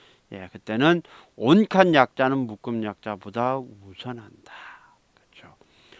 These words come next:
칸수가 같을 때는, 에, 온칸 약자가 다른 묶음 약자들보다 힘이 세다.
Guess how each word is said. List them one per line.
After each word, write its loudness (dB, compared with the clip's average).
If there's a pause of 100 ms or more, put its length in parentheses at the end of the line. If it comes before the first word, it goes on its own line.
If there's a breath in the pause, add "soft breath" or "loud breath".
(260 soft breath)
칸수가 -12
같을 -14
때는, 0 (640 soft breath)
에, -20 (220)
온칸 -4
약자가 -4
다른 -8
묶음 -2
약자들보다 -8
힘이 -10
세다. -20